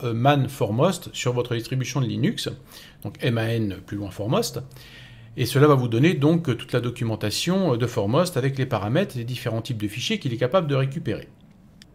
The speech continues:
Dans notre cas, on sait que l'on veut récupérer des photos, donc c'est le format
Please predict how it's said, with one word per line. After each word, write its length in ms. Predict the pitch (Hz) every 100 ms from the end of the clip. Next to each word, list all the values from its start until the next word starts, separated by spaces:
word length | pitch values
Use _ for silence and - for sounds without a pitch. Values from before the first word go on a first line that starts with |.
| - - - - - 135
Dans 120 | 175
notre 220 | 208 196
cas, 260 | 180 262 277
on 80 | 156
sait 200 | - 247
que 100 | 156
l'on 100 | 151
veut 140 | 156
récupérer 480 | 147 139 143 170 226
des 100 | 180
photos, 400 | 160 139 117 87 95
donc 260 | 160 196
c'est 140 | - 156
le 80 | 151
format 400 | 156 151 208